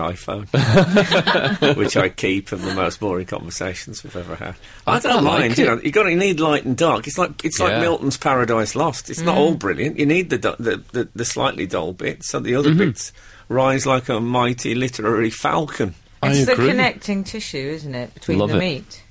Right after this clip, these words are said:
Speaker 1: Yeah. That's what it is.
Speaker 3: Mm.
Speaker 1: I have a, I have a sort of a conversation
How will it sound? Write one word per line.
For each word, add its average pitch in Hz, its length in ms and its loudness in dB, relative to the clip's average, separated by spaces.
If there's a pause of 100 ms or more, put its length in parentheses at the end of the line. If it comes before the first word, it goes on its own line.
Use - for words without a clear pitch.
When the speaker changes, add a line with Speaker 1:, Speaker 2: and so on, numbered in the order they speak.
Speaker 1:
Yeah. 202 240 -2 (600)
That's 185 200 -6
what 120 100 0
it - 100 0
is. 170 280 -6 (100)
Speaker 3:
Mm. 226 220 0 (200)
Speaker 1:
I 165 160 0
have 214 280 2
a, - 160 2
I 175 120 4
have 214 160 2
a 156 60 4
sort 135 240 2
of 110 80 0
a 110 80 4
conversation 110 960 -2